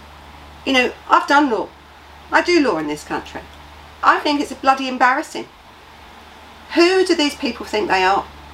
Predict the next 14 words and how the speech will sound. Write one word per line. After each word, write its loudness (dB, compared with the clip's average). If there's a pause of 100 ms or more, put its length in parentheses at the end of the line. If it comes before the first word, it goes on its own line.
(1040)
What 4
right 4 (400)
have -4
they 4
got -6 (600)
to -4
release 0
a -10
serial 0
killer -6 (280)
that 2
now 4
you've -6
told -2